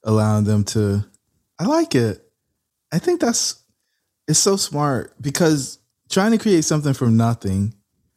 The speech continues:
is really difficult. And then you gotta figure out what the points are and the structure. But if you can add or supplement, then you're so much further ahead and the amount of editing necessary i-, is minimal.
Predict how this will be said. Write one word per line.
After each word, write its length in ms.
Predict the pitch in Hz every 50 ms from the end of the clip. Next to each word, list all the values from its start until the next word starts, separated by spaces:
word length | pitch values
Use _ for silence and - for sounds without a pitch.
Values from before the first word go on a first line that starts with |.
| _ _ _
is 100 | - 123
really 240 | 135 147 139 135 120
difficult. 520 | 101 104 92 - 92 87 - 85 - - _ _ _ _ _ _ _ _ _ _ _ _ _ _ _ _
And 180 | - 127 123 117
then 260 | 127 131 131 131 131
you 80 | 127 120
gotta 180 | 131 123 123
figure 180 | - 139 123 120
out 100 | 113 110
what 120 | 110 101
the 60 | -
points 420 | 104 - - 170 160 151 147 - -
are 320 | 143 139 135 139 139 135 127
and 120 | 117 110
the 60 | 110
structure. 720 | 107 - - 170 151 147 - - 156 143 135 131 131 127 120 _ _ _ _ _ _
But 140 | - 127 120
if 140 | 123 123 143
you 80 | 160 151
can 180 | 151 127 107 - _
add 400 | - 123 131 139 135 131 131 127
or 120 | 123 113 110
supplement, 760 | - - 143 147 - - 123 110 107 101 101 107 120 - - _ _ _ _ _ _ _ _ _ _ _ _ _ _
then 480 | - 131 123 123 120 120 117 117 107 101
you're 180 | - 127 131 123
so 180 | - - 135
much 200 | 131 123 117 113
further 300 | - 131 123 113 117 110 110
ahead 520 | 107 107 123 127 127 120 110 104 107 110 - _ _ _ _ _ _ _ _ _ _ _ _
and 300 | 131 127 123 123 120 113
the 80 | 120 120
amount 300 | 120 123 127 127 127 120
of 120 | 107 - -
editing 440 | 110 117 117 127 120 117 120 117 113
necessary 760 | 110 113 113 - 117 - - 123 120 117 117 117 110 110 107
i-, 40 | 107
is 400 | 107 - 95 95 113 117 113 117
minimal. 560 | 113 117 117 110 98 - - - - -